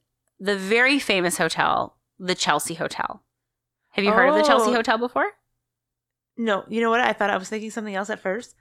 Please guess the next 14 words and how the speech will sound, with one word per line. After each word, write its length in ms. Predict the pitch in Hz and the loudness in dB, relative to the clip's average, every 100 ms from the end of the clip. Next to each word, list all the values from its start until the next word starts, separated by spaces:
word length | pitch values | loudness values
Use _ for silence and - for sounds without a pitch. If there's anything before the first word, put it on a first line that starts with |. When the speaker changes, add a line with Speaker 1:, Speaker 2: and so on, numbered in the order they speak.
| - | -10
Speaker 2:
That's 140 | 233 | -4
not 80 | 294 | -2
the 60 | 226 | -2
murder 320 | 196 202 208 | 0 0 0
hotel. 420 | 185 170 160 185 _ _ _ _ _ _ _ _ _ _ _ _ _ _ _ | -2 -4 -6 -8 _ _ _ _ _ _ _ _ _ _ _ _ _ _ _
Is 60 | 214 | -12
it 20 | |
the 60 | 254 | -4
murder 240 | 269 294 | -2 -2
hotel? 380 | 302 311 339 370 _ - | -4 -4 -4 -6 _ -6
Speaker 1:
Well, 80 | 320 | 0
there's 200 | 214 190 | 0 0
been 140 | 151 | -4
a, 140 | - | -4